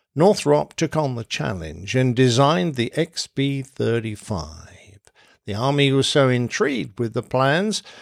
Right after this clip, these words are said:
that it agreed to fund the development of two X B thirty-five experimental prototype aircraft with a possible follow-up contract for two hundred more.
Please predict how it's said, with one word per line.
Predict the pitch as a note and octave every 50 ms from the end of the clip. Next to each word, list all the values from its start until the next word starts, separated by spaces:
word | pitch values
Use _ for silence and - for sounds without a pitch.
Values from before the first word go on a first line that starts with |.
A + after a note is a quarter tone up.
| - - _ _
that | - C#3 C3+
it | C#3+ C#3+ C#3+
agreed | C3+ A#2 - C3+ D3 D3 D3+ C#3+ C#3 C3 -
to | - G#2+
fund | - - D#3 D3 C#3 C3+ B2+ A#2
the | A#2+
development | A2+ B2+ C3+ C3+ - D3 D#3 D#3 - - - A#2+ A#2 A#2 A#2 G#2+ -
of | G#2+ G2 F#2+ F2+ - _ _
two | - F3+ F3 C#3 A2+ G2 F2+ E2+ F#2 -
X | A2 B2+ - - -
B | - C3 A#2+ A2+
thirty-five | - - B2+ A#2+ A#2 G#2 - A#2+ A#2+ A#2 A2+ G2+ A#2
experimental | - - - - - - - G2 G#2+ A#2+ B2 A#2+ B2+ B2+ B2 A#2+ B2+ A#2
prototype | - B2 B2 A#2+ A2 A2+ G#2 - A#2 G#2+ G2+ F#2+ - -
aircraft | G#2 G2+ G#2 - - B2 A#2+ B2+ B2 -
with | - B2 A2+ B2
a | A#2
possible | - - F#3+ - - - C#3+ C3+ B2+ -
follow-up | - - - D3 D3 C3 A#2+ A2+ A#2 - - -
contract | - - C#3 C#3 C3+ C3 - - F#2+ G2 A#2+ - - - _ - - - _ _ -
for | C#3 B2+ A#2 A#2
two | - - - F#3+ F#3 D#3+ D3 C#3+ C#3+ C3+
hundred | - - G#3 G3 D3+ B2+ A2 F#2 F#2 F2+ G2 B2+ C3 B2+ A#2
more. | C3 C#3+ E3+ F3 A#2+ D2 C2 C#2 D#2 D#2